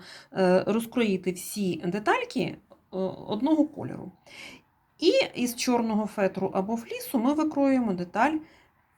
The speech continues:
діаметром два сантиметри і приступаємо до зборки. Для того, щоб нам, е, отримати ось таку брошку, нам треба скласти наші детальки. Ми беремо найбільшу деталь,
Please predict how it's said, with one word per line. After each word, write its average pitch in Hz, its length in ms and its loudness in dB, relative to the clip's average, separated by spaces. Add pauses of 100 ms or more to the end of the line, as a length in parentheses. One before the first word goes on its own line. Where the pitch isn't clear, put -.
(360)
діаметром 233 720 2
два 170 340 -2
сантиметри 175 720 -10 (420)
і - 120 4
приступаємо 220 840 0
до 170 240 -2 (120)
зборки. 160 540 -6 (1120)
Для 240 160 4
того, 254 280 6
щоб 202 420 0 (200)
нам, 180 460 0
е, 175 320 -2
отримати 175 600 -4
ось 175 140 -6
таку - 360 -8 (320)
брошку, 165 480 -6 (480)
нам 180 300 6
треба 170 360 -2
скласти 240 640 -2
наші 185 320 0
детальки. 143 540 -6
Ми 254 160 4
беремо 185 400 4
найбільшу 196 580 0
деталь, 220 360 -4